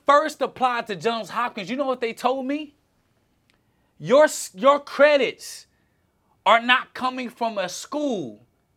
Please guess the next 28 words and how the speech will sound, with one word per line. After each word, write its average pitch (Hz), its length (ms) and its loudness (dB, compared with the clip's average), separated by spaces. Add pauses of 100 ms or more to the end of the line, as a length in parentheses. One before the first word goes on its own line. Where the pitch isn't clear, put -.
(160)
that 180 260 -2
we 262 220 -6
deem 226 560 -6
is 180 180 -6
strong 254 560 -6
enough 214 380 -4 (480)
of 208 200 4
curri-, 226 460 -4
that 208 140 6
have 214 160 2
a 180 60 -2
strong 269 320 -4
enough 262 180 -4
curriculum 220 540 -8
for 196 100 -12
you 202 100 -8
to 208 60 -6
make 202 240 -6
a 165 80 -6
strong 233 500 -8
transition 208 640 -10
from 170 240 -10
your 214 240 -2
H 208 240 -12
B 196 140 -16
C 185 180 -16
U 151 260 -12 (580)
to - 200 -10